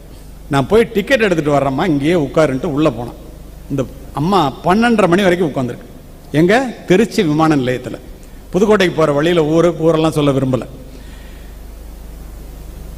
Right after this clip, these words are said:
மணிராஜன் ஒரு இன்ஸ்பெக்டர், அவர் இமிகிரேஷன்ல வேலை பார்த்தவர். மய-, கேமரால, சி சி டி வில பார்க்குறாரு. பார்த்துட்டு, "அஞ்சு மணி நேரமா ஒரு அம்மா உட்காந்துருக்குன்னு" போய் ஏர்போர்ட் ஆஃபீஸர்கிட்ட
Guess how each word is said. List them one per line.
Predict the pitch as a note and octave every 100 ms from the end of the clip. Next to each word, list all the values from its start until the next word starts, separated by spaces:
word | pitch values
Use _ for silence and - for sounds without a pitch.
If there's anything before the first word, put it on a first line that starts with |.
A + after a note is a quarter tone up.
| - - C#3
மணிராஜன் | G3 B3 G3+ F#3+ G#3+
ஒரு | F3
இன்ஸ்பெக்டர், | D3 C#3+ - C3+ A#2+ - - - - - - - -
அவர் | D#3 F#3+
இமிகிரேஷன்ல | E3+ E3+ A3 G#3+ E3 D#3
வேலை | D3 C#3+
பார்த்தவர். | C3 B2 A2 - - - - - - - C3
மய-, | F3+ C#3+ - C#3+ D#3+ C3+ C3 -
கேமரால, | G3 A3 F#3 D3
சி | C3 A#3
சி | G#3+
டி | F3
வில | D#3 C#3+
பார்க்குறாரு. | C3+ C#3+ C3 A2+ - - - - - - - -
பார்த்துட்டு, | D#3+ A3 A3+ G3+
"அஞ்சு | D#3+ G3+ B3+
மணி | A3+ G#3
நேரமா | A3+ A3
ஒரு | F3
அம்மா | D#3 F#3
உட்காந்துருக்குன்னு" | D#3+ D#3 C#3 C#3+
போய் | C3 A3 D#3
ஏர்போர்ட் | G#3 - F#3
ஆஃபீஸர்கிட்ட | C#3 C3+